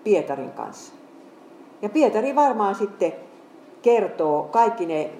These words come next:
jutut, mitä kolmessa vuodessa oli tapahtunut, mitä Jeesus oli tehnyt. Paavalihan ei niitä tiennyt, minkälaisia ihmeitä oli tehty ja minkälaisia puheita oli pidetty.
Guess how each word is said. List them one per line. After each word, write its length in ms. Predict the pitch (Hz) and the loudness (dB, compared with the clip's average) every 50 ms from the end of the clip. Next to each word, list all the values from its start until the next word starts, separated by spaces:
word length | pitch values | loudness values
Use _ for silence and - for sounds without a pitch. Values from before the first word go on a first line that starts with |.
| - - | -16 -8
jutut, 380 | - 190 214 202 196 180 165 - | 0 2 2 2 2 -2 -4 -6
mitä 320 | 165 160 160 156 151 - - 165 180 - | -6 -2 0 0 0 0 -2 -8 -2 2
kolmessa 420 | - 214 196 170 165 - 170 156 | 2 4 4 2 0 -4 -4 -2
vuodessa 340 | 151 160 156 160 156 - 156 | 0 0 0 -2 -2 -2 -2
oli 140 | 156 156 156 | -2 0 0
tapahtunut, 520 | 170 170 170 165 143 - - - 156 147 | 0 0 2 0 0 -2 -2 -6 -10 -8
mitä 160 | 147 - 156 | -4 -2 -2
Jeesus 400 | 156 160 170 165 156 139 131 - | 0 2 2 0 0 -2 -6 -8
oli 160 | 131 147 143 | -6 -6 -6
tehnyt. 340 | 143 - 143 147 151 147 - | -4 -6 -6 -6 -6 0 4
Paavalihan 480 | - 285 240 185 190 180 180 202 196 - - | 6 6 6 6 4 0 -2 -4 -4 -2 0
ei 160 | 240 254 269 | 0 0 0
niitä 360 | 277 339 339 285 - 175 160 | 0 0 -2 -2 -2 -4 -6
tiennyt, 480 | - - 147 147 139 135 135 127 143 151 - - - - - - | -4 -6 -6 -6 -6 -8 -10 -12 -14 -16 -18 -20 -20 -20 -10 -2
minkälaisia 560 | 196 214 214 202 190 170 165 160 - - 165 151 | 0 0 2 2 0 0 0 -2 -2 -2 -2 -2
ihmeitä 460 | 165 180 196 196 156 156 156 151 147 | -2 -2 -4 -4 -4 -4 -2 -2 -2
oli 120 | 156 151 | -2 -2
tehty 340 | - - 156 151 151 - 151 | -4 -4 -4 -4 -4 -6 -6
ja 100 | 151 143 | -6 -6
minkälaisia 520 | 147 160 160 156 156 151 151 151 156 147 | -6 -8 -8 -6 -6 -6 -4 -4 -4 -6
puheita 400 | 151 - 165 160 151 151 147 143 | -4 -4 -4 -4 -4 -4 -4 -6
oli 140 | 139 143 143 | -6 -6 -8
pidetty. 480 | 139 - 151 147 - - - - - | -8 -8 -8 -8 -10 -10 -12 -16 -18